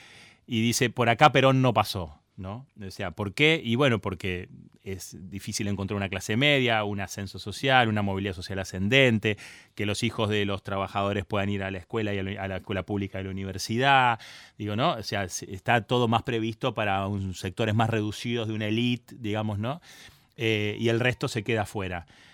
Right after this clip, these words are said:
Bueno, digo, eh, Perón vino a cambiar esa historia en la Argentina, digamos, y hacer crecer, eh, una, una clase media y que los hijos de los obreros sean pe-,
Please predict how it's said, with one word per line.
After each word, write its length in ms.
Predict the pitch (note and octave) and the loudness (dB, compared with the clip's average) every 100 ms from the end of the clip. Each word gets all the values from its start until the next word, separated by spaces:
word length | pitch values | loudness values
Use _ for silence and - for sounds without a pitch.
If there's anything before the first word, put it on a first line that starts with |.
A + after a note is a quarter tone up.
| - | -8
Bueno, 200 | A#2+ G#2 | -4 -2
digo, 300 | G2 G2 F2+ _ - | -4 -6 -10 _ -8
eh, 280 | G2 - - | -8 -8 -2
Perón 480 | A#2 C#3 E3 E3+ - | 2 4 4 2 -2
vino 240 | A#2+ C3 | 0 2
a 80 | B2 | 4
cambiar 460 | A#2 A#2 C#3+ C#3+ A#2+ | 2 4 6 6 6
esa 180 | - | 0
historia 320 | G#2+ - A#2 A2+ | -2 -4 -4 -2
en 60 | |
la 60 | G#2 | -6
Argentina, 560 | G#2+ G#2 G2+ A#2+ B2 | -6 -8 -2 -2 0
digamos, 440 | A#2 A2+ A#2+ A#2+ A2+ | 0 0 0 -2 0
y 140 | A2 | 0
hacer 400 | G2+ - A#2 A2+ | 0 0 -2 -2
crecer, 600 | - A2 - A#2+ A#2+ A#2+ _ _ _ - | -2 -4 -2 -2 0 -2 _ _ _ -10
eh, 220 | A2 G2+ | -6 -6
una, 420 | B2+ A#2+ A2 G#2 - | -4 -2 0 -2 -4
una 240 | A#2+ A2+ | -4 -4
clase 340 | G#2+ A2 - A2 | -6 -8 -4 2
media 400 | C3 C#3+ C#3+ C#3 | 4 6 6 4
y 60 | |
que 120 | A#2+ G#2+ | 2 -4
los 200 | G2 A#2 | -4 -8
hijos 200 | A2 G#2 | -6 -6
de 60 | |
los 200 | G#2 F#2+ | -6 -6
obreros 540 | G#2 A2 A2+ A2+ G2+ - - - - _ - | -4 0 0 0 -4 -12 -20 -20 -20 _ -2
sean 260 | A#2+ A2+ | 2 2
pe-, 240 | A#2 A2+ | 2 0